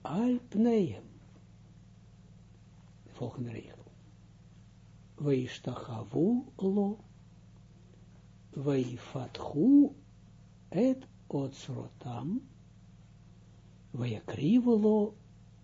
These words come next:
mincha zahav ulevona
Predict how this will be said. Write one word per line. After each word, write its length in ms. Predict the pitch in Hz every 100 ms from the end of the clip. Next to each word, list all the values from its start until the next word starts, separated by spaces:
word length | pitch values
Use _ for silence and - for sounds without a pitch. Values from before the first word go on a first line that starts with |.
| - -
mincha 1000 | 135 135 127 120 - - 131 180 226 240
zahav 840 | 175 - 120 - 143 208 202 208 208 - - - - - - - - - - - -
ulevona 880 | 160 202 202 208 127 131 147 196